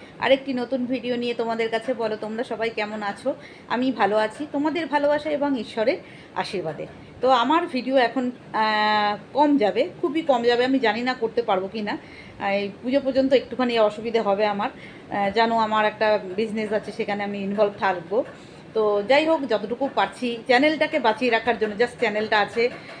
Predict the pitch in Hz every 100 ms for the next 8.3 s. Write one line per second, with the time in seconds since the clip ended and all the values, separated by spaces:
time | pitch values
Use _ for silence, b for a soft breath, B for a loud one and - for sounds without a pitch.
0 | B 214 214 220 247 262 277 262 247 262
1 | 254 247 277 285 269 220 220 269 403 -
2 | - - 196 196 175 160 170 247 247 -
3 | 247 269 254 196 165 160 - B B -
4 | 226 254 339 330 285 254 185 165 269 285
5 | 196 185 311 - 349 294 254 170 147 180
6 | 294 190 165 156 - B B B - 240
7 | 269 294 285 302 - 208 226 220 220 220
8 | 220 208 -